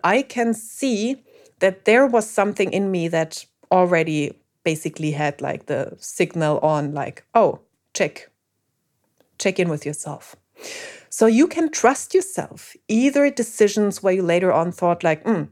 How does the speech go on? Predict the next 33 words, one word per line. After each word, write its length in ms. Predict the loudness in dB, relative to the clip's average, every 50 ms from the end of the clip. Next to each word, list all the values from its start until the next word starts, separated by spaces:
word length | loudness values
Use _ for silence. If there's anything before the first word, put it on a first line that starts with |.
| _ -2
I 100 | 0 0
wanted 320 | 0 0 -2 -2 -4 -4
it, 360 | -6 -6 -6 -8 -8 -6 -4 -4
it 160 | -4 -2 2
differently." 640 | 0 0 0 0 -2 -2 -2 -2 -2 -2 -2 -2 -4 _ _ _ _ _ _ _ _ _ _ _ _ _ _ _ _ _ _ _ 0
There 120 | 2 4
was 180 | 4 4 2 2
a 120 | 0 2 2 2
voice 200 | 0 0 -2 -4
in 180 | -4 -4 -2
you 320 | 0 0 0 0 -2 -4 _ _ -4
that 240 | -4 -4 -4 -6 -16 _ -10
told 360 | -4 -2 0 0 0 0 0
you 100 | -2 -2
so. 360 | -2 -2 0 0 2 0 0 -2 _ _ _ _ -20 -20 -20 -10 _ 2
And 280 | 4 4 4 4 2 0
the 80 | -2
same 500 | -2 -2 0 2 4 6 6 6 4 4
with 160 | 2 0 0
amazing 480 | 0 0 2 2 2 0 0 -2 -4 -4
decisions. 720 | -6 -6 -6 -4 -4 -2 -2 -2 -2 -4 -4 -8 -14 _ _ _ _ _ _ _ _ _ _ _ _ -2
There 140 | 0 2 2
was 180 | 2 0 0
also 300 | 0 -2 -2 0 0 -2
a 40 | -2 -2 -2 -2
voice 180 | -2 -2 -4 -6
in 160 | -8 -8 -6
you 120 | -6 -6 -6
that 160 | -6 -8 -8
told 240 | -6 -8 -8 -6 -6
you 100 | -8 -8
so. 300 | -8 -10 -10 -10 -12 -14 _ _ _ _ _ _ _ _ _ _ _ _ _ -12 -10 -10 -12 _ _ _
And 320 | 0 0 2 2 0 -2